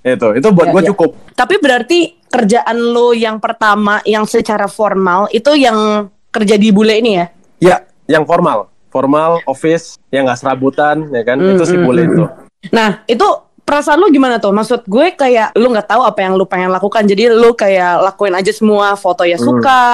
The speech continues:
Speaker 2: masak ya suka
Speaker 1: Hmm.
Speaker 2: gitu kan. Eh, tiba-tiba harus masuk yang ke office.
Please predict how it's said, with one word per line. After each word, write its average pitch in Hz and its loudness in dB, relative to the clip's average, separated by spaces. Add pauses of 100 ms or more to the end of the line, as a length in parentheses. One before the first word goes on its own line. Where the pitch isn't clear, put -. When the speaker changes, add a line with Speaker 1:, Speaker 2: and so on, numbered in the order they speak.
(180)
Speaker 2:
masak 202 -4
ya 185 -4
suka 240 0
Speaker 1:
Hmm. 226 0
Speaker 2:
gitu 175 -2
kan. 175 -4 (100)
Eh, 330 -2
tiba-tiba 226 0
harus 285 0
masuk 269 -2
yang 254 -2
ke 226 -4
office. 214 -2